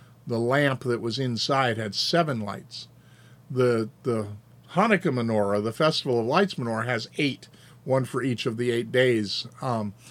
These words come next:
I don't know about the giant menorah in the temple square that they used for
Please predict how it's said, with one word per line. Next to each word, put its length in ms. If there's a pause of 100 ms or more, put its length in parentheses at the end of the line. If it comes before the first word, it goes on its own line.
(160)
I 140
don't 340
know 260
about 260
the 80
giant 360
menorah 480 (200)
in 240
the 80
temple 420 (680)
square 640
that 220
they 120
used 540
for 480